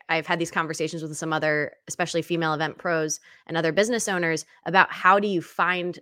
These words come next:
the right coach? So not only knowing that you need to do it, but how do you find them? And I, I personally don't, have never hired a business coach, but I've hired, uh, like, a fitness coach before. And it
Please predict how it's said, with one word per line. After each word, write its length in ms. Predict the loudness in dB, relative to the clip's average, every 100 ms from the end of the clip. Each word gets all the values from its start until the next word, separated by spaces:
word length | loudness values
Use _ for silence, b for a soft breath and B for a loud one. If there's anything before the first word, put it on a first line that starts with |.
| _
the 100 | -4
right 300 | -2 -2 -6
coach? 520 | -8 -8 -8 -12 -14 b b -10
So 120 | 2
not 160 | 4 4
only 140 | 2
knowing 260 | 0 0 -2
that 80 |
you 120 | -6 -2
need 280 | 0 0
to 80 | -2
do 140 | 0 0
it, 120 | 0
but 80 | -6
how 220 | -2 0
do 60 | 0
you 80 |
find 340 | -4 -2 0 -2
them? 140 | -6
And 80 | 0
I, 220 | 2 2 0
I 80 | -2
personally 380 | 2 0 0 -2
don't, 180 | -4 -6
have 160 | -8 -2
never 200 | 0 0
hired 280 | 0 0 0
a 40 |
business 380 | -2 -4 -6 -4
coach, 400 | -2 -2 -4 -14 B B _
but 100 | 0
I've 120 | 2
hired, 360 | 4 4 2 0
uh, 220 | -4 -4 -4
like, 160 | -6 -6
a 40 |
fitness 360 | -4 -4 -4 -6
coach 320 | -8 -8 -10
before. 460 | -10 -8 -8 -8 -8
And 100 | -8
it 100 | -8